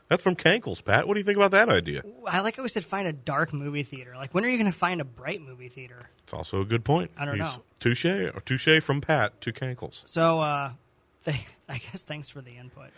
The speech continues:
Speaker 2: <laughs>
Speaker 1: Kevin Miller on the Facebook Live. "How many phones you guys got going there anyway?" We got a couple of phones.
Speaker 2: We got a few. That's, well, that's an iPad
Speaker 1: Actually,
Speaker 2: up there.
Speaker 1: we got an iPad. I have two phones. Pat has two phones.
Speaker 2: Mm-hmm.
Speaker 1: So we got four phones.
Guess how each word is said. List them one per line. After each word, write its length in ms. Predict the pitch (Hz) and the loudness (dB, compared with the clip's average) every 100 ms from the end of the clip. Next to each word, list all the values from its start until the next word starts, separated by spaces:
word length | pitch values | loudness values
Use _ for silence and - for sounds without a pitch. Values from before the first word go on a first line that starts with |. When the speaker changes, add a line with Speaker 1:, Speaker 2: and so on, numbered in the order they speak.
| - | 6
Speaker 2:
<laughs> 320 | 349 - 294 240 | 8 8 8 8
Speaker 1:
Kevin 240 | 131 135 | 8 8
Miller 240 | 127 131 | 8 8
on 80 | 123 | 6
the 80 | 113 | 6
Facebook 360 | 135 127 113 120 | 4 4 2 2
Live. 240 | 135 120 | 4 6
"How 100 | 139 | 6
many 140 | 151 | 6
phones 420 | 123 151 180 175 110 | 4 4 4 4 0
you 100 | 104 | 4
guys 300 | 113 117 113 | 4 4 6
got 260 | 127 123 | 6 6
going 300 | 113 123 135 | 4 4 6
there 240 | 143 151 175 | 6 8 8
anyway?" 420 | 208 113 78 67 _ _ _ _ _ _ _ _ - | 6 6 4 -2 _ _ _ _ _ _ _ _ -4
We 60 | |
got 100 | 214 | 0
a 40 | 135 | 4
couple 260 | 127 87 | 4 4
of 60 | 82 | -2
phones. 380 | 98 92 120 - | -2 -2 -4 -4
Speaker 2:
We 80 | 403 | 2
got 100 | 440 | 2
a 60 | |
few. 240 | - 151 156 | 2 -4 -4
That's, 220 | 285 - | -4 0
well, 140 | 220 | 4
that's 200 | 302 311 | 4 2
an 60 | 254 | 4
iPad 100 | 208 | 4
Speaker 1:
Actually, 340 | - 170 131 | 4 4 4
Speaker 2:
up 140 | 127 - | 2 -4
there. 280 | 135 127 - _ _ _ _ | -10 -12 -20 _ _ _ _
Speaker 1:
we 100 | 143 | 6
got 240 | 151 123 - | 6 6 2
an 80 | 131 | 6
iPad. 520 | 147 180 185 175 156 - | 6 6 4 4 4 6
I 160 | 180 | 6
have 300 | 202 170 123 | 6 4 2
two 180 | - 139 | 2 0
phones. 420 | - 98 90 95 - _ _ | 0 -4 -4 -10 -16 _ _
Pat 240 | 151 165 | 6 6
has 220 | 127 92 - | 6 2 0
two 180 | 90 | -6
phones. 360 | 78 69 69 - 175 | -8 -12 -14 -14 -10
Speaker 2:
Mm-hmm. 260 | 151 147 131 - | -8 -6 -10 -8
Speaker 1:
So 160 | 120 | 0
we 80 | 127 | 4
got 100 | 131 | 4
four 200 | - 143 | 6 6
phones. 280 | 127 139 | 6 0